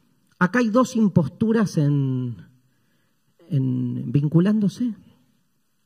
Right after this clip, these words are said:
Sé tú mismo. ¿Qué es ser uno mismo? Es ser lo que uno es para el otro.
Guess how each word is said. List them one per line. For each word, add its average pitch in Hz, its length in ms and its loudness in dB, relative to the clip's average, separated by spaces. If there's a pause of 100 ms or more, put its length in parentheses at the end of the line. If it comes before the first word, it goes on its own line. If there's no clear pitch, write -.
(680)
Sé 170 460 -2
tú 170 380 -2
mismo. 113 600 -6 (1200)
¿Qué 226 160 -2
es 190 100 0
ser 151 220 -2
uno 123 220 0
mismo? 120 360 -2
Es 143 80 -2
ser 226 280 -2
lo 175 220 0
que 135 140 -2
uno 180 300 2
es 180 140 0
para 143 240 -4
el 147 100 -2
otro. - 420 -6